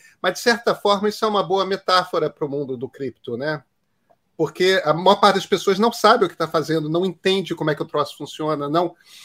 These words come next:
Então, tem muito espaço pra muito bobo, pra muita gente profundamente ingênua, que não sabe o que que tá fazendo, né?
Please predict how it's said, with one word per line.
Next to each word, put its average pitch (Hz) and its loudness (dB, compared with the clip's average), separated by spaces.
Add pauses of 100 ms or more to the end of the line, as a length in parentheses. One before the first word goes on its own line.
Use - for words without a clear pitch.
(500)
Então, 208 8
tem 247 6
muito 220 4
espaço 196 -2
pra 190 -8 (180)
muito 185 -10
bobo, 170 2 (520)
pra 160 -6
muita 185 -2
gente 185 -6 (400)
profundamente 196 -2
ingênua, 175 -2
que - -10
não 170 -4
sabe 180 -4
o 170 -12
que 175 -14
que - -20
tá 170 -4
fazendo, 160 -4
né? 123 -10